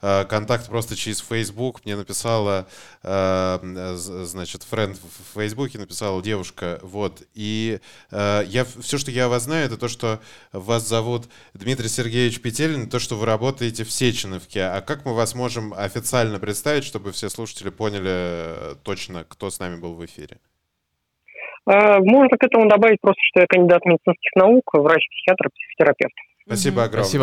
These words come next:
Speaker 3: Спасибо
Speaker 4: огромное.
Speaker 3: вам
Speaker 1: Спасибо.
Speaker 3: большое, спасибо.
Speaker 2: А, е-, да, если можно, я добавлю еще один момент, я так
Speaker 3: Мгм.
Speaker 2: думаю, что он всплывет.
Speaker 4: Мгм.
Speaker 2: Ну, скажем так, но это, это момент, на самом деле, очень важный. Э, вот,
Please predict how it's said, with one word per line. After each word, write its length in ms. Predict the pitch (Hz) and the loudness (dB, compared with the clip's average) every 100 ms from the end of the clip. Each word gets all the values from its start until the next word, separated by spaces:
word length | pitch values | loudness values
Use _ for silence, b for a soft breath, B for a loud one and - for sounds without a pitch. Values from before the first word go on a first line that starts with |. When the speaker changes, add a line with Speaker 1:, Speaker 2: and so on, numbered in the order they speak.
| 113 | 4
Speaker 3:
Спасибо 480 | 160 214 - 277 254 | 6 6 4 2 4
Speaker 4:
огромное. 40 | |
Speaker 3:
вам 140 | 254 | 4
Speaker 1:
Спасибо. 20 | 220 | 2
Speaker 3:
большое, 460 | 226 - 208 190 | 0 -2 -4 -4
спасибо. 480 | 190 247 247 208 180 202 | -4 -6 -4 -6 -2 4
Speaker 2:
А, 300 | 175 165 165 | 6 6 4
е-, 360 | - 175 269 190 | 2 4 4 6
да, 180 | 180 170 | 4 6
если 300 | 220 - 214 | 4 4 6
можно, 260 | 240 220 | 6 8
я 140 | 170 170 | 8 8
добавлю 420 | 165 170 165 147 | 8 6 6 6
еще 220 | 151 - | 8 6
один 200 | 170 165 | 4 4
момент, 360 | 175 196 285 269 | 4 6 6 6
я 80 | 151 | 4
так 140 | - 135 | 2 4
Speaker 3:
Мгм. 80 | 160 | 6
Speaker 2:
думаю, 180 | 175 151 | 6 6
что 100 | 160 | 4
он 80 | 151 | 2
всплывет. 500 | - - 196 226 294 - _ _ _ _ _ | 0 4 8 8 6 2 _ _ _ _ _
Speaker 4:
Мгм. 300 | 113 113 113 | -2 0 2
Speaker 2:
Ну, 100 | 170 | 2
скажем 260 | 170 151 147 | 4 4 4
так, 120 | 143 | 4
но 160 | 185 - | 6 6
это, 140 | - _ B B B 175 | 2 _ B B B 2
это 180 | 170 | 6
момент, 240 | 170 214 240 | 8 8 6
на 140 | 170 165 | 4 4
самом 140 | 196 180 | 4 6
деле, 140 | 170 | 6
очень 180 | 165 185 | 6 6
важный. 400 | 165 135 - - - _ - | 4 4 0 -10 -14 _ 0
Э, 240 | 165 156 151 | 4 6 4
вот, 120 | 139 | 0